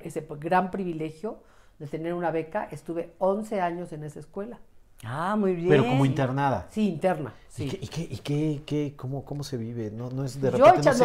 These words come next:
Speaker 3: extraña?
Speaker 1: desmadre.
Speaker 3: ¿Ah, sí?
Speaker 2: Ah, eso
Speaker 1: Ah,
Speaker 2: está
Speaker 1: sí,
Speaker 2: bonito.
Speaker 1: yo dije,
Speaker 2: Ajá.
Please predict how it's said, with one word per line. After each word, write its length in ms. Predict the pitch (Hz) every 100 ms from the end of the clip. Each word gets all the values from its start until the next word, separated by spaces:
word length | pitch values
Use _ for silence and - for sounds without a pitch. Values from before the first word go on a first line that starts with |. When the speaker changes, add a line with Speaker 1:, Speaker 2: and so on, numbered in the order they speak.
| 196
Speaker 3:
extraña? 280 | 151 143 165
Speaker 1:
desmadre. 220 | 175 175 180
Speaker 3:
¿Ah, 80 | 170
sí? 160 | - 180
Speaker 2:
Ah, 200 | 214 190
eso 80 | -
Speaker 1:
Ah, 140 | 247
Speaker 2:
está 120 | 254 175
Speaker 1:
sí, 60 |
Speaker 2:
bonito. 400 | 160 190 196 151
Speaker 1:
yo 240 | 151 208 208
dije, 280 | 151 165 208
Speaker 2:
Ajá. 160 | -